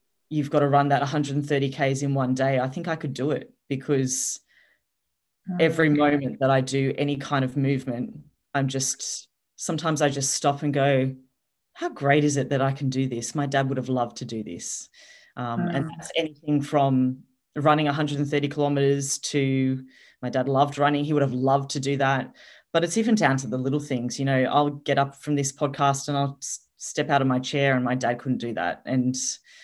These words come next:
Speaker 1: so it's just this
Speaker 2: Mm.
Speaker 1: unbelievable appreciation for my body. I don't care what it looks like. I don't care, uh,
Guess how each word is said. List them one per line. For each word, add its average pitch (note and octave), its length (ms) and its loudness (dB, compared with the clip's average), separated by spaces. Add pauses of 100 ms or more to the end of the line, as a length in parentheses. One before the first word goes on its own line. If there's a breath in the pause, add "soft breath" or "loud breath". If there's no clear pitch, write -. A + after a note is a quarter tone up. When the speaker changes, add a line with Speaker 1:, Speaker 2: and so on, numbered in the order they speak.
(180 loud breath)
Speaker 1:
so D3 200 0
it's C3+ 140 0
just C#3+ 260 -2
this D3 300 -2
Speaker 2:
Mm. - 120 -14 (760)
Speaker 1:
unbelievable D3+ 680 4
appreciation C#3+ 500 -4 (220)
for - 220 -16
my C3+ 80 2
body. C#3 240 4
I C3+ 40 4
don't C3 200 -2
care C3+ 120 0
what C#3+ 180 2
it - 40 4
looks C#3+ 260 -2
like. C#3 320 4
I - 80 0
don't A#2+ 180 -4
care, C3 500 -4 (920 soft breath)
uh, B2+ 320 0